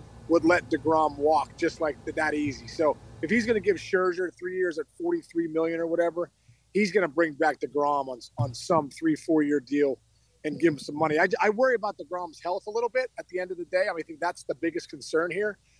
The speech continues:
But I don't see DeGrom going to the Braves. I really, I really see him probably back in New York.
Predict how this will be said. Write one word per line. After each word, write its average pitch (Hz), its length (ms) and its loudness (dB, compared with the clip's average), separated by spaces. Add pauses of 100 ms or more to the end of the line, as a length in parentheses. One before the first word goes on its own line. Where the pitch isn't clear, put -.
(260)
But 180 120 4
I 220 100 6
don't 277 180 4
see 247 200 -10
DeGrom 185 480 -2
going 165 220 -4
to 151 60 -4
the 139 60 -8
Braves. 131 460 -4
I 156 60 4
really, 170 300 6
I 170 100 2
really 196 280 4
see 180 260 -4
him 165 220 -6
probably 170 240 0
back 156 360 0
in 131 80 -14
New 131 100 -20
York. 123 240 -12